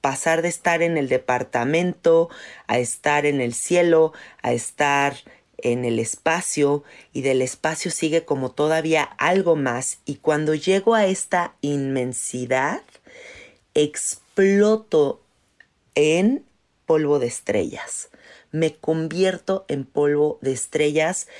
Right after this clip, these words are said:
y experimento un orgasmo cósmico sin precedentes en el que ya no hay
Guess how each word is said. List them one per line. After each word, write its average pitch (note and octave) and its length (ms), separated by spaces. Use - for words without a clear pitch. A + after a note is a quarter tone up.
y D#3 100
experimento E3 1080
un E3+ 400
orgasmo D3 760
cósmico F#3 640
sin C3+ 220
precedentes C3+ 960
en C#3+ 160
el B2+ 120
que C3+ 160
ya D3 140
no C#3+ 160
hay C3 180